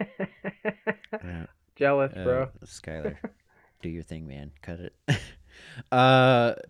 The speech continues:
Speaker 1: so you've mentioned, uh, several times before that, uh, you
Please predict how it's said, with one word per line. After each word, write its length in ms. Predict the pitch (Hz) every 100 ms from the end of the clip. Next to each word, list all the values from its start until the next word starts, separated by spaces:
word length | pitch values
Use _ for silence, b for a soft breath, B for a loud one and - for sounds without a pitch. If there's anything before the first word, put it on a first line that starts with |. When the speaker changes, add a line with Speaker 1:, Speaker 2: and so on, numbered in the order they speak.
| 127
Speaker 1:
so 240 | - 143
you've 640 | 143 135 165 180 180 - -
mentioned, 560 | 139 175 - 190 151
uh, 400 | 139 127 117 110 - -
several 400 | - 139 156 139
times 680 | 123 117 117 120 120 - - -
before 500 | 98 - 101 95 92
that, 480 | - 92 90 90 95
uh, 500 | 92 87 87 85 - - _
you 840 | 101 104 104 107 104 101 98 98